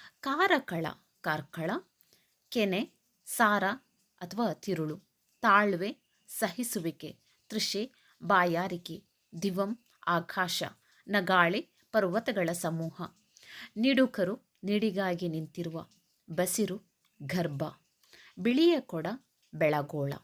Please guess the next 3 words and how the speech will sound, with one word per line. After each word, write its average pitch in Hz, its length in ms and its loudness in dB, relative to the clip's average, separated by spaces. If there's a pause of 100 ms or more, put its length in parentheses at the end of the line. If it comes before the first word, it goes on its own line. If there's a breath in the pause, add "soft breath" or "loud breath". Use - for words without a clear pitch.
(580 soft breath)
ಬೆಲನಾಡು, 233 680 2 (420)
ಬೇಲೂರು. 165 720 2 (560 soft breath)
ಮೊಘ 226 340 4